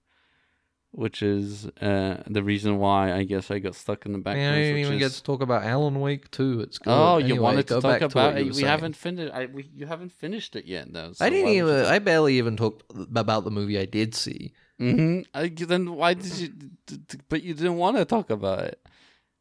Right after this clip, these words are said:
Speaker 1: It's a
Speaker 2: Why
Speaker 1: new
Speaker 2: did I say I
Speaker 1: movie.
Speaker 2: didn't want to?
Speaker 1: It's a new movie. You wanna spoil it for
Speaker 2: I'm not
Speaker 1: everyone?
Speaker 2: gonna spoil. I don't have to be like, "Oh, this was the killer."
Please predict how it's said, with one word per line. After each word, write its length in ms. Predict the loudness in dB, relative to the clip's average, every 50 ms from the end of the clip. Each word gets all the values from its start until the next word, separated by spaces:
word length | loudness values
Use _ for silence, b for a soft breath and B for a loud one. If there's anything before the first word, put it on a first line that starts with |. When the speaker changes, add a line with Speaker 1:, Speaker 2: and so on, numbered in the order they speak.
| _ _ _ _ _ _ _ _ _ _ _ _ _ _
Speaker 1:
It's 200 | -6 -4 0 2
a 40 | 2
Speaker 2:
Why 40 | 4
Speaker 1:
new 60 | 6
Speaker 2:
did 140 | 6 6 6
I 80 | 6 4
say 140 | 4 4 4 6
I 20 | 6
Speaker 1:
movie. 60 | 6
Speaker 2:
didn't 160 | 4 2 2 2
want 320 | 2 2 2 0 -2 -6 -6
to? 240 | -6 -6 -6 -8 -14 _ _ -2
Speaker 1:
It's 220 | -2 -2 0 2
a 80 | 0 0
new 260 | 0 -2 -4 -4 -2
movie. 400 | -2 -2 -2 -2 0 0 0 0
You 200 | 2 2 0 0
wanna 180 | 0 0 -2
spoil 440 | -4 -6 -6 -2 0 2 2 4 2
it 120 | 0 -4 -6
for 160 | -6 -2 -2 0
Speaker 2:
I'm 40 | 0
not 40 | 0
Speaker 1:
everyone? 260 | 0 0 2 2 2 2
Speaker 2:
gonna 100 | 2 0
spoil. 360 | -2 -2 0 2 4 4 4
I 40 | 4
don't 140 | 4 4 4
have 140 | 2 2 0
to 100 | -2 0
be 200 | 2 2 4 4
like, 280 | 4 4 4 4 2 4
"Oh, 200 | 4 4 4 4
this 220 | 2 0 0 -2
was 180 | -4 -6 -6 -6
the 100 | -8 -8
killer." 540 | -2 -2 0 0 0 -2 -4 -4 -6 -8